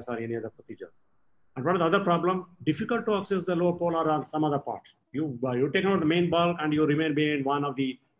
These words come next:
particular stone bulk, either in the lower calyx or in the upper medial calyx. There are so many calyxes where you may not be able to reach it. That is also a major problem. How to tackle it, I'll just go in a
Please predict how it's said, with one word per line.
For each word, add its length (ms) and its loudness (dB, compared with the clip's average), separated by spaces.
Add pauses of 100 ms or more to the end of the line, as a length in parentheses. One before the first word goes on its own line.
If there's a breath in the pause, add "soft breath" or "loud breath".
particular 380 0
stone 340 0
bulk, 320 0
either 160 0
in 140 2
the 120 -2
lower 160 2
calyx 420 -4
or 100 -6
in 60 -4
the 80 -2
upper 280 -6
medial 300 0
calyx. 380 -4 (260)
There 120 -2
are 100 -4
so 120 2
many 120 2
calyxes 420 0
where 220 0
you 160 -2
may 160 2
not 280 2
be 60 2
able 240 0
to 140 -2
reach 160 -2
it. 80 -14 (340)
That 100 2
is 80 0
also 220 0
a 60 0
major 300 0
problem. 300 -2
How 120 -2
to 60 -16
tackle 240 -2
it, 120 -2
I'll 200 -8
just 120 -8
go 120 2
in 180 -4
a 160 -10